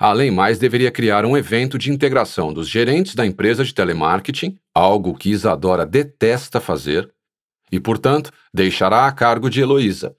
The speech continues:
uma das diretoras de criação de sua equipe. O trabalho para o Mundo de Descontos ficaria com a diretora-geral de criação. Eles queriam uma campanha emocional, que mostrasse a força da marca Mundo unida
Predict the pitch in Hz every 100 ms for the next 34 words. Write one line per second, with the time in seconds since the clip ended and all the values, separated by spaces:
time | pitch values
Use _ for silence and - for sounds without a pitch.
0 | _ - 180 196 180 139 165 151 101 104
1 | 95 104 156 180 - 82 78 - 98 95
2 | 67 - - _ _ _ _ _ _ _
3 | - - 82 76 95 90 73 82 76 104
4 | 120 101 85 87 - 107 104 - - 135
5 | 139 101 110 113 101 113 120 165 180 143
6 | 101 92 - 110 113 - 71 58 _ _
7 | _ _ _ - 78 76 - 85 104 87
8 | 98 117 87 101 107 92 87 95 - 110
9 | 78 62 - _ _ - 170 135 135 107
10 | - - - 160 170 143 123 95 76 87
11 | 95 127 175 190 - 202 160 160 175